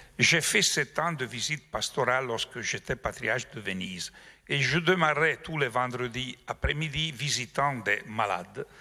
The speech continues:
avec le curé. Et souvent, il y avait les gens voisins qui, qui, qui venaient pour prier ensemble avec, euh, le malade. J'ai visité une fois, euh, tout près de Caorle, une petite belle ville, euh, sur la,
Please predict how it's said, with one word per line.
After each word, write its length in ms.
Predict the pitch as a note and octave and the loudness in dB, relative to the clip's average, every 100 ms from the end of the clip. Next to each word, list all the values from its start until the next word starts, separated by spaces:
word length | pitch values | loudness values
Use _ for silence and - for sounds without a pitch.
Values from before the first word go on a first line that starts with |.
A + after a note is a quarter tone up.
| - - - | -20 -18 -8
avec 300 | A2 G2 - | 0 0 0
le 120 | G2+ | -8
curé. 460 | F#2 - B2 A#2 C#3 | -2 2 4 4 2
Et 80 | - | 0
souvent, 480 | - G#3 E3 G3 A3 - - - | 2 4 6 4 2 -10 -20 -12
il 80 | B2 | 0
y 40 | B2+ | 2
avait 200 | C3+ D3+ | 2 2
les 140 | B2+ | 2
gens 280 | - C#3 C#3+ A#2 G#2+ | 2 0 -2 -6 -8
voisins 540 | A2+ A#2 A2 C3+ D3+ | -4 -2 0 -2 -2
qui, 260 | C3 - G2+ - - _ _ | -6 -14 -18 -18 -20 _ _
qui, 440 | - A#2 G#2+ G#2 - | -12 -10 -10 -16 -14
qui 100 | C3+ | -10
venaient 540 | A2 A#2+ G#2+ G#2+ C3+ - - - | 0 0 2 0 0 -4 -20 -12
pour 160 | A#2 | -10
prier 340 | - A2 A2 A#2+ | -10 -6 0 2
ensemble 640 | F#2 - B2+ A#2 B2+ C3 - - - | 2 0 2 2 2 0 -2 -20 -14
avec, 380 | - F#2+ A#2 - | -2 2 2 2
euh, 300 | - - - | -6 -6 -6
le 120 | G#2+ | -6
malade. 320 | G2+ F2+ F2+ F#2 | -4 0 0 2
J'ai 140 | C3 | 2
visité 300 | B2+ C3+ F3+ | 2 2 2
une 80 | C#3+ | 4
fois, 280 | - C3+ C#3+ - - - - | 6 6 4 -8 -16 -16 -2
euh, 240 | - A#2 - - - | 0 0 -2 -6 -6
tout 120 | A3+ | 4
près 220 | - C3 | 6 6
de 120 | A2+ | 4
Caorle, 580 | F2+ - - D3+ G#2+ G#2+ | -4 0 4 4 2 0
une 340 | F2 F2 F2 - - - - | 0 -2 -6 -10 -18 -20 -8
petite 220 | B2 G#2+ | -6 2
belle 280 | G#2+ F#2+ F2 F2+ F#2 | 2 2 -2 -8 -8
ville, 360 | A#2+ C3 G#2+ F#2+ - - - - - | 0 2 0 -4 -16 -20 -20 -14 -8
euh, 180 | - F#2 - | -2 -2 2
sur 340 | - - F#2 | 2 2 2
la, 140 | E2+ | 2